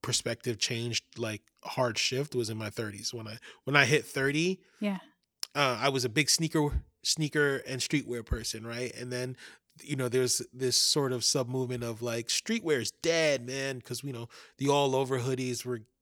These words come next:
Speaker 1: were getting repugnant and just ubiquitous. You couldn't escape it. And it, it sort of,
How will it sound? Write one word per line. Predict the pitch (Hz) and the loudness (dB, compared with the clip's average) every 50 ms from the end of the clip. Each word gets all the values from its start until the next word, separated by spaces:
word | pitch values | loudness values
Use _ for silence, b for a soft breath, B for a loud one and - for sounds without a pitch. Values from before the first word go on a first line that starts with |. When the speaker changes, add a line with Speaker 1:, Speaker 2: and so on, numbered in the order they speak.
| _ - | _ -10
Speaker 1:
were | 123 117 | -10 -10
getting | 107 - 127 117 120 120 117 117 110 - | -6 -6 -6 -4 -4 -4 -6 -8 -10 -10
repugnant | 110 120 113 - 139 131 131 120 123 123 127 127 120 110 | -10 -12 -8 -4 -2 -2 -2 -2 -2 -4 -4 -4 -4 -6
and | 113 117 117 117 113 | -10 -10 -10 -8 -8
just | 107 117 117 113 - - - B B B B B B B B B B B _ | -8 -6 -4 -4 -4 -4 -4 B B B B B B B B B B B _
ubiquitous. | 131 131 113 123 139 131 - 143 131 127 120 - | -2 0 2 4 2 2 4 2 2 2 2 0
You | 135 120 | -2 -4
couldn't | - - 127 123 | -4 -6 -6 -4
escape | 123 - - - 120 120 120 120 - | -2 -2 -2 -2 -2 -2 -4 -4 -4
it. | 120 113 113 | -6 -8 -6
And | 113 113 113 113 B B B B B B _ _ - | -8 -10 -10 -14 B B B B B B _ _ -2
it, | 143 143 - - 139 | -2 0 0 0 0
it | 127 | 0
sort | - - 147 143 135 | 2 2 2 2 0
of, | 131 120 120 - | -2 -2 -6 -10